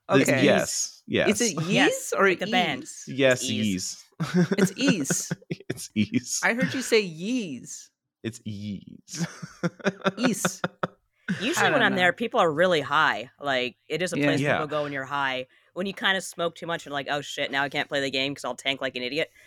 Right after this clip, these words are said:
Speaker 3: So you just go to the
Speaker 1: <laughs>
Speaker 3: Diadem and hit rocks, and you're like, "You know what? This is cool. I can
Speaker 1: It's
Speaker 3: deal with this."
Speaker 1: so chill, and,
Speaker 3: It
Speaker 1: like,
Speaker 3: is.
Speaker 1: everyone was just vibing out, having a good talk about Final Fantasy, about Ys, about,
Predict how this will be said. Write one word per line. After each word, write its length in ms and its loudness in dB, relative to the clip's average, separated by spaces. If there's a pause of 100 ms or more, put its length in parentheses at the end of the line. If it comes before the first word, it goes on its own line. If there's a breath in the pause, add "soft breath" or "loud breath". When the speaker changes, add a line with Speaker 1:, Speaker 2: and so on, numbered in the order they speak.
(120)
Speaker 3:
So 120 -4
you 60 4
just 140 2
go 80 2
to 40 2
the 60 2
Speaker 1:
<laughs> 0 -
Speaker 3:
Diadem 460 2
and 100 -4
hit 180 -4
rocks, 400 -2
and 80 -8
you're 80 -4
like, 220 -2
"You 60 -4
know 120 0
what? 160 0
This 140 -8
is 80 -8
cool. 320 -2 (120)
I 60 0
can 80 2
Speaker 1:
It's 80 0
Speaker 3:
deal 100 2
with 100 0
this." 80 2
Speaker 1:
so 560 6 (100)
chill, 720 0 (200)
and, 180 2
Speaker 3:
It 40 6
Speaker 1:
like, 180 6
Speaker 3:
is. 100 -4
Speaker 1:
everyone 440 2
was 180 0
just 180 -4
vibing 480 2
out, 400 0 (380 soft breath)
having 360 -2
a 60 -2
good 240 0
talk 420 2 (120)
about 500 2 (340 soft breath)
Final 400 0
Fantasy, 880 2
about 500 2
Ys, 520 2
about, 560 2